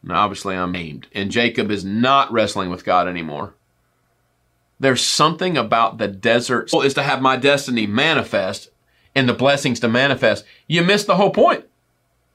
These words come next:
With no wrestling match, there is no Israel. Israel is the blessed nation. We know that. They still are. Ninety-five percent of the world's wealth is in Jewish hands.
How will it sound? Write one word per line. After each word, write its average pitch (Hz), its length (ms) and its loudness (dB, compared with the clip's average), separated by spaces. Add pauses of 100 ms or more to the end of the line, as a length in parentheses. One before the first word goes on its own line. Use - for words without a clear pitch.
(520)
With 131 240 0
no 147 180 4
wrestling 147 460 2
match, 117 300 0
there 117 160 0
is 127 200 2
no 117 160 2
Israel. 90 540 -4
Israel 147 400 0
is 120 180 -2
the - 80 -10
blessed 113 320 0
nation. 104 380 -2
We 135 120 0
know 110 200 2
that. 110 240 2
They 113 100 0
still 127 340 0
are. 87 140 2
Ninety-five 110 460 2
percent 120 180 -6
of 120 80 0
the 110 60 -2
world's 113 260 -2
wealth 117 280 0
is 117 100 -8
in 123 280 -2 (300)
Jewish 139 300 0
hands. 156 420 0